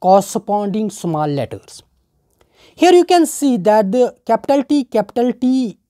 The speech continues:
they are homos-, uh, this is a homozygous condition, homozygous, these are homozygous tall plants,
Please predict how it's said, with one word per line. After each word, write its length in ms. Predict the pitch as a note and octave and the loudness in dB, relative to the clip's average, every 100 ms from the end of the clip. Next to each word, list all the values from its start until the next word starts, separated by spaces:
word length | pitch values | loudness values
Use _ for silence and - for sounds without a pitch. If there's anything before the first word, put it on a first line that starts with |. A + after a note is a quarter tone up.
| - | -16
they 240 | D3+ F3 | -6 2
are 200 | F3 F3 | 4 2
homos-, 500 | E3+ E3+ F#3+ A3+ G3+ | 0 -4 0 0 -2
uh, 220 | G#3 F#3 E3 | -4 -4 -4
this 220 | G3 G#3 | -4 -4
is 120 | G3 | -4
a 40 | |
homozygous 720 | G3 F#3+ G3+ A3+ A3 A3+ A#3 - | -4 -2 0 2 2 0 -4 -4
condition, 280 | A3+ G#3+ | -6 -4
homozygous, 580 | G3+ G#3+ A#3 A#3+ A#3 A3+ _ | -4 -2 -2 -2 -4 -8 _
these 200 | E3+ G#3 | -8 -2
are 100 | G3 | -2
homozygous 580 | F3+ G3 A3 A#3 A#3 - | 0 -2 0 -2 -2 -4
tall 220 | A3+ A#3 | -2 -2
plants, 300 | A#3+ A#3+ A#3+ | -4 -8 -8